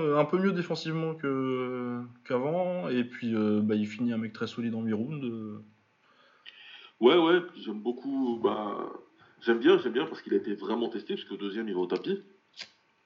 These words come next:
Speaker 2: Et c'est super intéressant ensuite de voir comment, comment tu réagis, ouais.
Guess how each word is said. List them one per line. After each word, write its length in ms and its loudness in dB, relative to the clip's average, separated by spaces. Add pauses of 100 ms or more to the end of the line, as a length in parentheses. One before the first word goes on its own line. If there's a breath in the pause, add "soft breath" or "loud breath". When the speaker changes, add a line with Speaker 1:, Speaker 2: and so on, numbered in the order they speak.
(480)
Speaker 2:
Et 100 -4
c'est 140 -6
super 280 0
intéressant 380 0
ensuite 200 -8
de 60 -2
voir 160 0
comment, 340 -10
comment 220 -10
tu 160 -12
réagis, 300 0
ouais. 100 -4